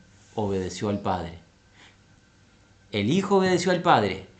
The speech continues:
y los discípulos del Hijo, ¿qué hacen? Obedecen al Hijo,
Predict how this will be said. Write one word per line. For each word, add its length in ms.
y 140
los 160
discípulos 560
del 180
Hijo, 300
¿qué 80
hacen? 500
Obedecen 680
al 140
Hijo, 460